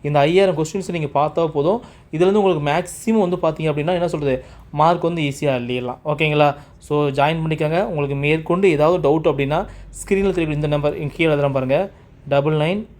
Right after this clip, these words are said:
ஃபைவ் டூ ஃபைவ் சிக்ஸ் த்ரீ எயிட் நைன் டூ. இந்த நம்பருக்கு வந்து பார்த்தீங்க அப்படின்னா கால் or WhatsApp எது வேணா பண்ணுங்க. சரிங்களா? So, டெஸ்ட் பேட்ச்க்கான ஃபீஸ் வந்து பார்த்தீங்க அப்படின்னா உங்களுக்கு ஆயிரம் ரூபா.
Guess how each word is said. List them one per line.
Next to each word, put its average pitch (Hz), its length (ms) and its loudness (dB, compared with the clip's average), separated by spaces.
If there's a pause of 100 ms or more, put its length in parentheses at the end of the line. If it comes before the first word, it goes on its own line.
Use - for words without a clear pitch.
(100)
ஃபைவ் 147 360 0
டூ 175 160 -2 (500)
ஃபைவ் 147 300 2
சிக்ஸ் - 320 -4 (280)
த்ரீ 160 240 -2
எயிட் 175 280 0 (120)
நைன் 147 260 -2
டூ. 147 140 -4
இந்த 156 160 -4
நம்பருக்கு 151 360 -2
வந்து 151 120 -4
பார்த்தீங்க 143 280 2
அப்படின்னா 160 200 0 (520)
கால் 175 320 4 (100)
or 151 220 2
WhatsApp 143 400 0
எது 147 120 0
வேணா 151 140 -2
பண்ணுங்க. 135 320 -4
சரிங்களா? 147 360 0 (280)
So, - 160 -4
டெஸ்ட் 160 280 0
பேட்ச்க்கான 180 340 2
ஃபீஸ் 175 200 -2
வந்து 160 180 -4
பார்த்தீங்க 147 300 0
அப்படின்னா 139 220 0
உங்களுக்கு 156 380 0
ஆயிரம் 143 340 2
ரூபா. 143 120 2